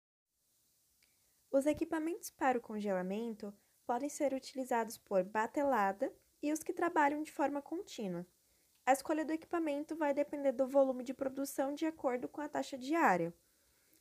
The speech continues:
né? Ou então, o volume de produção por hora.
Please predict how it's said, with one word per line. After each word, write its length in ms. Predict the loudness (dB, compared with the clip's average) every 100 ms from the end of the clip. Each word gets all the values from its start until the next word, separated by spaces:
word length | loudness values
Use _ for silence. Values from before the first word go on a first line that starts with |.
| -2
né? 240 | 0 0 2
Ou 240 | 6 6
então, 460 | 4 2 4 4 2
o 100 | 2
volume 380 | 6 6 6 2
de 100 | -6
produção 600 | -2 -2 -2 -2 0 0
por 180 | -2 4
hora. 400 | 6 6 4